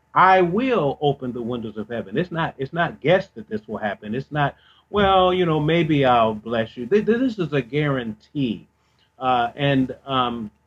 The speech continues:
well, I re-, I remember my wife and I years ago, uh, you can see up here that a lot of my hair is gone now, <laughs> but years ago when we were students,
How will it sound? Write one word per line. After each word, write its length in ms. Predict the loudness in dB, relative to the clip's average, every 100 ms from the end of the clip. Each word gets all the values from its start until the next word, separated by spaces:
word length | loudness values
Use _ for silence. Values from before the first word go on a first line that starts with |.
| _
well, 160 | -10 -4
I 100 | -2
re-, 140 | -2 -2
I 60 |
remember 500 | -2 -2 -4 -4 -4
my 160 | -4 -6
wife 340 | -2 -2 -2
and 140 | -6 -8
I 100 | -4
years 400 | 0 2 0 -2
ago, 520 | -4 -2 -2 -4 -10 -12
uh, 60 | -6
you 120 | -4
can 160 | -4
see 340 | -8 -2 2 2
up 160 | 0
here 280 | -2 -2 -2
that 180 | -2 -4 -6 _
a 40 | -6
lot 220 | -2 0
of 80 | 0
my 200 | -4 -6
hair 280 | -4 -4 -4
is 120 | -4
gone 360 | 0 0 0
now, 340 | -4 -4 -4 -2
<laughs> 40 |
but 220 | 0 0 -4 -18 -16 0
years 260 | 4 6
ago 240 | 4 2 2
when 180 | 2 2
we 120 | 2
were 140 | 2
students, 600 | -2 -2 2 4 2 -2